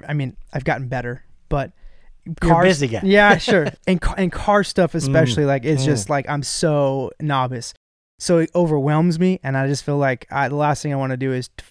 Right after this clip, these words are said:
Speaker 1: try and fail at a car project and do more damage than good and
Speaker 2: You
Speaker 1: all
Speaker 2: and
Speaker 1: that.
Speaker 2: Sean are identical.
Speaker 1: Yeah, I'm,
Speaker 2: But
Speaker 1: no,
Speaker 2: you
Speaker 1: yeah,
Speaker 2: guys are
Speaker 1: yeah.
Speaker 2: both, I'm proud of you both 'cause you both have done
Speaker 1: We've
Speaker 2: it.
Speaker 1: grown a lot, but I
Speaker 2: Yeah.
Speaker 1: realize what's happened more than anything is it's,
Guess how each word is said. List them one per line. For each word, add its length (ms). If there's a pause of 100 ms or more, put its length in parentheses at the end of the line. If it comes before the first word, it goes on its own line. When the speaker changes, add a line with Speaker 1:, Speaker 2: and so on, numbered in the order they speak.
Speaker 1:
try 220
and 120
fail 200
at 80
a 160
car 180
project 380
and 340
do 80
more 180
damage 340
than 120
good 240
and 140
Speaker 2:
You 100
Speaker 1:
all 60
Speaker 2:
and 80
Speaker 1:
that. 40
Speaker 2:
Sean 240
are 80
identical. 580
Speaker 1:
Yeah, 220
I'm, 120
Speaker 2:
But 80
Speaker 1:
no, 80
Speaker 2:
you 60
Speaker 1:
yeah, 120
Speaker 2:
guys 80
are 40
Speaker 1:
yeah. 120
Speaker 2:
both, 320
I'm 100
proud 240
of 60
you 80
both 300
'cause 140
you 100
both 380
have 180
done 100
Speaker 1:
We've 140
Speaker 2:
it. 40
Speaker 1:
grown 220
a 60
lot, 280
but 160
I 60
Speaker 2:
Yeah. 80
Speaker 1:
realize 480
what's 280
happened 440
more 260
than 200
anything 460
is 300
it's, 300